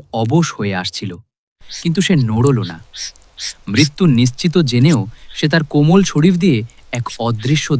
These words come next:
দুর্গ তৈরি করল। পরের দিন সকাল, ঝড় থেমে গেছে, চারদিকে স্তব্ধতা। ভাঙা গাছটির তলায় মা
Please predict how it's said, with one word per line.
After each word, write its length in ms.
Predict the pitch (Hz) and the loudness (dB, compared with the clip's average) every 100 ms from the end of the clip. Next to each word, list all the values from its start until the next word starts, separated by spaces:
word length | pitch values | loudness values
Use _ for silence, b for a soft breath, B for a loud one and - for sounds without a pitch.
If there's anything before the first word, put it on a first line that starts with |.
| 101 | -2
দুর্গ 240 | 123 139 127 | 0 2 0
তৈরি 300 | 117 98 95 - | 0 -4 -6 -8
করল। 200 | 92 87 87 - - - - - - - - _ _ _ _ | -8 -10 -16 -20 -20 -20 -20 -20 -20 -20 -20 _ _ _ _
পরের 260 | 165 185 202 | 2 4 6
দিন 140 | 196 220 | 4 4
সকাল, 360 | - 107 90 82 _ _ _ _ - - | 0 -6 -8 -12 _ _ _ _ -18 -12
ঝড় 280 | 110 120 160 | -2 0 0
থেমে 240 | - 113 98 | -2 -4 -4
গেছে, 220 | 95 - 98 _ _ _ _ _ - | -8 -12 -16 _ _ _ _ _ -4
চারদিকে 400 | 117 113 131 123 | -2 0 -2 -4
স্তব্ধতা। 580 | - 107 104 101 104 87 _ _ _ _ _ _ b b b 98 | -4 -6 -6 -10 -12 -16 _ _ _ _ _ _ b b b -12
ভাঙা 400 | 95 120 160 196 | -4 0 4 4
গাছটির 400 | 165 160 - 185 | 4 0 0 0
তলায় 360 | 208 185 107 110 B _ | 2 0 0 -6 B _
মা 180 | 98 110 | -2 2